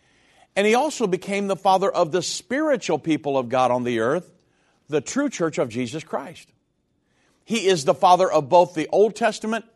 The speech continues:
and the New Testament. And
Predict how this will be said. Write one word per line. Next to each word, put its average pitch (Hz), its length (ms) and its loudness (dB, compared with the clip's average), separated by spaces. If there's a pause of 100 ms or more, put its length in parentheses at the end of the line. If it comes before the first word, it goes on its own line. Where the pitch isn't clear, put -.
and 220 560 -2 (340)
the 160 140 -4
New 196 220 -4
Testament. 120 560 -6 (1400)
And 175 340 -2